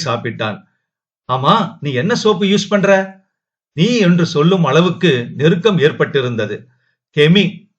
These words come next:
ஃபாரினா?" "ஆமா, அவர் வாங்கிட்டு வந்தார்." "பேஷ், அப்படிதான் இருக்கணும். என்ஜாய் யுவர் செல்ஃப்." நர்மதா சோகமாக சிரித்தாள்.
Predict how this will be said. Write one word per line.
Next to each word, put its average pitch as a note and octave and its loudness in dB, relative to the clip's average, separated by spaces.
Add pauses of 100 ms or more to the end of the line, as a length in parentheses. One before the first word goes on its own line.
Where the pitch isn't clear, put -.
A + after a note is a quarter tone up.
ஃபாரினா?" C3+ 0 (360)
"ஆமா, D3+ 2
அவர் C3+ -4
வாங்கிட்டு E3+ 2
வந்தார்." B2 -4 (440)
"பேஷ், E3 0
அப்படிதான் D3+ 0
இருக்கணும். F#3+ 0 (340)
என்ஜாய் F3 2
யுவர் F#3 2
செல்ஃப்." C#3+ -2 (720)
நர்மதா D#3 0
சோகமாக D#3+ 2
சிரித்தாள். A#2 -8